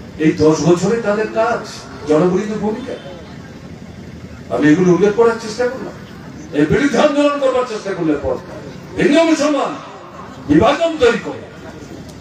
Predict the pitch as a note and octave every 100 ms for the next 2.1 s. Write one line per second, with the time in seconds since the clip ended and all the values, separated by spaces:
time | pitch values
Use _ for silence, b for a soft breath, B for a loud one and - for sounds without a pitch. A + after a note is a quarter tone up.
0 | - - - C#4+ C4+ C4 C#4 C#4 B3 F#3+
1 | G3+ G3 F#3+ E3+ D3+ C#3+ C#3+ - - -
2 | -